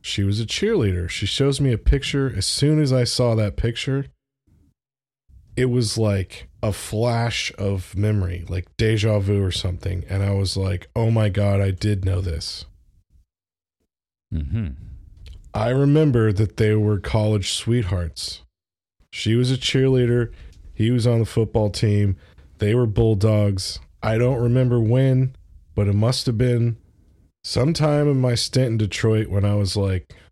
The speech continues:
Speaker 1: "Stafford's pretty good, blah, blah, blah, blah, blah." And I must have forgotten it.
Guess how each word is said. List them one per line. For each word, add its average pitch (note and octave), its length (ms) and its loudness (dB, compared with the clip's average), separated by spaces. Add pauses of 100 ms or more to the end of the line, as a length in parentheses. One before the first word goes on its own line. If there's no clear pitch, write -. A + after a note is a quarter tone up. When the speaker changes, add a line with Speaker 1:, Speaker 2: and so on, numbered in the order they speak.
(380)
Speaker 1:
"Stafford's A3+ 480 -2
pretty E3+ 260 2
good, A#2 400 2 (240)
blah, C#3 160 0
blah, E3+ 80 -2
blah, C#3 200 0
blah, B2 100 -2
blah." A2+ 340 -2 (1500)
And A#2 140 2
I A#2 100 2
must C3+ 240 0
have A#2 100 -2
forgotten F#2 460 -2
it. E2 120 -8